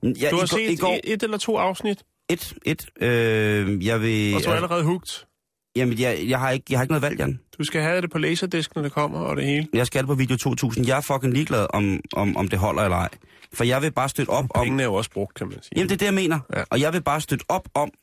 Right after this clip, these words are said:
Speaker 1: at, øh, at Statsradiofonien får vores licenspenge, såvel som at vi jo også sidder her,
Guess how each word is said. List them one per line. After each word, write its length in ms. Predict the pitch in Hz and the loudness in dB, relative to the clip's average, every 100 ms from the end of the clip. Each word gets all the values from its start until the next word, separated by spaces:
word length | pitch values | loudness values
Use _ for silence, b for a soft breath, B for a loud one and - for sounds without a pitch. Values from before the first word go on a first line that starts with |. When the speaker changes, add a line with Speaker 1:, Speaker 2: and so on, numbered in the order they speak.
| _ - | _ -2
Speaker 1:
at, 280 | 117 - | -2 0
øh, 340 | 117 107 101 98 | 0 2 0 0
at 140 | 98 - | -4 -2
Statsradiofonien 880 | 156 - - - 117 117 98 98 b b | -4 -2 -4 -2 0 2 2 -2 b b
får 100 | 104 | 0
vores 200 | 95 87 | 0 0
licenspenge, 580 | 90 147 - 160 123 117 b b b b b b _ - | -2 -2 0 0 0 -2 b b b b b b _ -10
såvel 300 | - 113 120 | -4 0 2
som 180 | 131 110 | 2 0
at 240 | 90 - - - 98 - | 0 -4 -18 -6 -6 -2
vi 140 | 101 | 2
jo 100 | 131 | 4
også 180 | 123 135 | 2 0
sidder 160 | - 95 | 0 0
her, 200 | 120 | 0